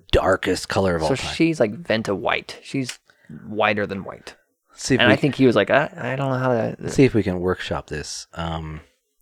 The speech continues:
Speaker 1: gross.
Speaker 2: Mm-hmm.
Speaker 1: Gross white.
Speaker 2: Mm-hmm.
Speaker 1: Come,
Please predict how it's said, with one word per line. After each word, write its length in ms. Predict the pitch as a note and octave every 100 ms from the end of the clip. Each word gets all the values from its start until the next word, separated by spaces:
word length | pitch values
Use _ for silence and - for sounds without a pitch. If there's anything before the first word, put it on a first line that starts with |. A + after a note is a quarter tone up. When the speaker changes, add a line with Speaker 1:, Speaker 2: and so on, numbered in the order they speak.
| -
Speaker 1:
gross. 580 | F#2+ F#2 G2 C3+ - - - _ _ _ -
Speaker 2:
Mm-hmm. 500 | C#3 C3 C#3+ B2+ -
Speaker 1:
Gross 380 | A2 A#2 C#3 A#2+
white. 420 | A#2 C3 - - _
Speaker 2:
Mm-hmm. 80 | -
Speaker 1:
Come, 520 | A#2+ D#3 D#3 F3 F3+